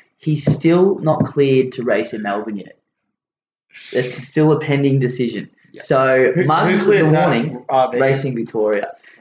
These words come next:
Speaker 1: So Mugs out there that were like me and going through futures markets at probably three A M after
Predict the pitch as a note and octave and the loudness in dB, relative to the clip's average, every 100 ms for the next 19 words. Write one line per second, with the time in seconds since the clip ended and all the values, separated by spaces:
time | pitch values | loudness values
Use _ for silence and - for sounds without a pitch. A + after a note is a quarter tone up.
0 | - - B2+ C3 D#3 F3 E3 D3+ C3 C3 | -10 -2 0 2 0 2 2 2 2 0
1 | C3 C3+ - - - B2 A#2 A#2+ C#3+ F3 | 0 -4 -10 -20 -4 0 2 4 2 2
2 | C3+ B2 B2+ A#2 A#2 B2 C3+ - A#2 - | -2 -4 -4 -4 -2 0 0 -2 -4 -2
3 | - C#3 - C#3 C3+ B2 A2 - C3+ A2+ | 0 0 0 0 0 -2 -2 -6 -4 -4
4 | A2+ - C3+ C3 A#2 A#2 A#2 A#2 - - | -4 0 2 4 2 2 0 -4 -10 -14
5 | - A2+ - A2+ G#2 | -4 -4 -2 -4 -4